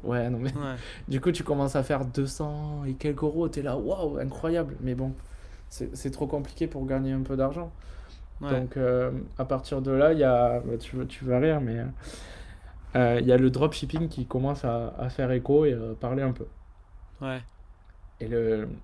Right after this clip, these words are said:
Speaker 1: je vois ce truc, je me dis, « Putain, mais ça a l'air pas mal, quoi. » Et, euh, je chope un, je suis des, des, des Américains et tout. Donc là, je te parle de ça. Je suis en,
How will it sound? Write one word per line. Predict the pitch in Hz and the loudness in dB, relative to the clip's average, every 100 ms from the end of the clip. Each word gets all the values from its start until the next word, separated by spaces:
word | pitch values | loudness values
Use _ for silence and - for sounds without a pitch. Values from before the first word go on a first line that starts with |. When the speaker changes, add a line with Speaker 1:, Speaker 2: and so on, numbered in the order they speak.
| - | -14
Speaker 1:
je | 123 113 | -12 -4
vois | 120 | -4
ce | 131 117 | -2 -4
truc, | - - - - | -4 -8 -8 -16
je | - 110 | -14 -12
me | |
dis, « | - - | -12 -14
Putain, | - 151 | -8 -8
mais | 101 90 87 - - - - - - - - - - | -6 -8 -10 -12 -14 -20 -20 -20 -20 -20 -20 -20 -20
ça | - 113 | -10 -8
a | 101 | -6
l'air | 85 | -6
pas | - 156 | -2 0
mal, | 185 131 | 0 -2
quoi. » | 101 - - - - - - - - | -6 -10 -14 -16 -16 -14 -12 -14 -10
Et, | 107 110 104 | -4 -2 -2
euh, | 104 107 | -2 -6
je | 110 | -6
chope | - 113 | -6 -4
un, | 113 107 107 113 117 113 | -4 -2 -4 -6 -6 -6
je | 120 | -6
suis | 117 - | -8 -4
des, | 123 117 110 110 | 0 4 4 2
des, | 110 113 120 - - - 135 | -2 -4 -4 -8 -10 -12 -8
des | 113 117 | -6 -2
Américains | 117 113 117 127 117 | -2 -2 -4 -4 -4
et | |
tout. | 104 180 - | -4 -6 -4
Donc | 113 110 | -6 2
là, | 147 | 2
je | 156 | 2
te | 139 | -4
parle | 120 117 113 | -2 -2 0
de | 117 | -2
ça. | - 160 160 - - - - | 0 -2 -2 -14 -14 -16 -12
Je | 123 123 117 117 113 113 113 113 113 113 | -4 2 4 6 6 6 4 4 2 0
suis | - - 139 151 | -6 -6 -4 -2
en, | 143 139 135 | -2 -4 -6